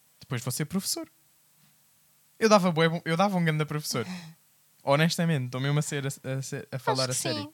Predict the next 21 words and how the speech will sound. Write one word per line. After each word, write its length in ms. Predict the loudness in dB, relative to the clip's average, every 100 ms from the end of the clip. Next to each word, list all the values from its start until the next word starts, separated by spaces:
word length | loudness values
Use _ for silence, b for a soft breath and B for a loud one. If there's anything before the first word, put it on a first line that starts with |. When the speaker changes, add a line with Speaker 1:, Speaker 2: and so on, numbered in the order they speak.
| -8
Speaker 2:
acho 220 | -6 -6
que 60 | -10
sim. 200 | -12 -6
Speaker 1:
Dava 240 | -2 -2
bué, 200 | -2 -4
imagina 340 | -4 -4 -2 -2
eu 40 |
chegar 240 | -4 -4
às 180 | -4 -4
aulas. 420 | -4 -4 -6 -12 _ _ B B B B B B B B _ _ _ _ _ -20 -20 -12
"Boa 120 | -8
tarde, 200 | -8 -6
família. 480 | -6 -2 -2 -4 -8 _ _ _
Estamos 340 | -14 -10 -8 -10
aqui 380 | -12 -8 -8 -8
para 140 | -12
fazer 320 | -14 -12 -12
aqui 140 | -12 -8
mais 280 | -6 -4
uma 180 | -2 -2
aulinha 680 | 0 0 2 2 0 -2 -6